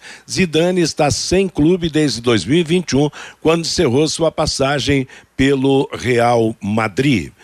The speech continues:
Dorival Júnior, Abel Ferreira e Lu-, Luiz Felipe Scolari estão na lista dos quinze melhores técnicos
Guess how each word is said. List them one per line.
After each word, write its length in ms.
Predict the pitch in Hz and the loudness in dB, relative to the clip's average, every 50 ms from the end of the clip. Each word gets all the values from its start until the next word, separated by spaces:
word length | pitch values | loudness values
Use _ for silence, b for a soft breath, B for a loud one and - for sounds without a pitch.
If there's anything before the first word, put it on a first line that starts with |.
| B B B B B | B B B B B
Dorival 520 | 92 - 170 196 180 160 147 156 147 135 | -4 -2 0 2 2 2 2 2 2 2
Júnior, 480 | 123 - 151 196 233 233 214 196 180 160 | 0 0 0 2 2 2 2 2 2 2
Abel 340 | 143 127 117 143 147 139 120 | 0 0 0 0 0 0 0
Ferreira 480 | - 123 107 104 139 190 202 185 170 | -2 -2 0 0 2 0 0 0 0
e 80 | 151 139 | 0 -2
Lu-, 160 | 127 135 143 131 | -2 -2 -2 0
Luiz 360 | 127 143 180 208 196 147 - | 0 2 2 2 2 0 -2
Felipe 380 | - - 147 139 143 139 - - | -4 -4 0 0 0 0 0 -2
Scolari 560 | - - - 202 185 170 175 185 180 175 160 B B B B B | -4 0 2 2 4 4 2 2 0 0 -4 B B B B B
estão 300 | - - - - 220 214 | -10 -6 -2 -2 0 0
na 120 | 202 185 | 0 0
lista 380 | 156 156 185 208 190 - - 185 | 0 0 0 -2 -2 0 -2 0
dos 220 | 165 156 135 - | 0 0 0 0
quinze 420 | - - 202 214 190 143 165 143 123 | -2 0 0 0 0 0 -4 -2 -2
melhores 480 | 147 147 143 165 180 185 170 135 - | 0 0 2 2 2 2 2 0 -4
técnicos 680 | - - 180 185 175 - 165 170 165 151 165 151 - B | -2 -2 0 0 0 0 -2 -2 0 0 0 0 0 B